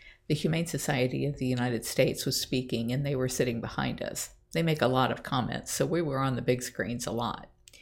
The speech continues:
We met a couple that run wild heart wildlife foundation dot org.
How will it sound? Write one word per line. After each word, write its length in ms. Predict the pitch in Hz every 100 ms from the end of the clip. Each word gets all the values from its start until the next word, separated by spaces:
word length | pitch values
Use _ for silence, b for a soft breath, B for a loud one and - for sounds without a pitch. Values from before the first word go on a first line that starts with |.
| B B B B -
We 100 | 160
met 200 | 180 226
a 40 |
couple 380 | 226 - - 131
that 220 | 135 -
run 480 | 127 131 131 131 147 - - - -
wild 360 | 135 147 170
heart 460 | 170 - 143 143 - -
wildlife 580 | 120 135 135 131 127
foundation 640 | 127 120 127 120 123 - -
dot 180 | - -
org. 400 | - - -